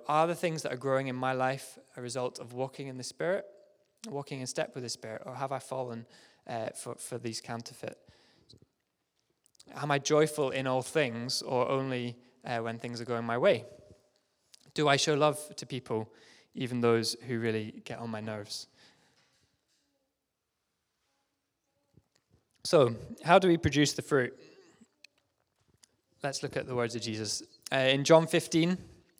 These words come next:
uh, verses one to eight, he says, "I am the true grapevine, and my Father is the gardener. He cuts off every branch of mine that doesn't produce fruit, and he prunes the branches that do bear fruit,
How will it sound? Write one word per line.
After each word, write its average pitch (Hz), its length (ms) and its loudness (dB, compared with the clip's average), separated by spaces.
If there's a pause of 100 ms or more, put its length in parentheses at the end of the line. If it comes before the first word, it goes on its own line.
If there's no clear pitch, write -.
uh, 131 160 -6
verses 123 300 -4
one 127 160 0
to - 140 -4
eight, 110 280 -2 (240)
he 127 60 -16
says, 110 380 -8 (1080)
"I 147 140 8
am 175 100 8
the 170 60 4
true 175 260 6
grapevine, 120 560 2
and 117 120 -8
my 113 100 -2
Father 117 320 -4
is 117 160 -6
the 131 60 -8
gardener. 113 460 -10 (640)
He 135 200 -8
cuts 139 320 2
off 147 160 2
every 143 160 2
branch 135 360 4
of 131 60 -6
mine 131 220 2
that 123 120 -6
doesn't 147 260 -2
produce 120 300 -4
fruit, - 420 -10
and 123 100 -10
he 120 120 -8
prunes 139 400 -4
the 156 80 -6
branches 110 420 -8
that - 140 -14
do 113 160 -6
bear 107 180 -10
fruit, - 400 -10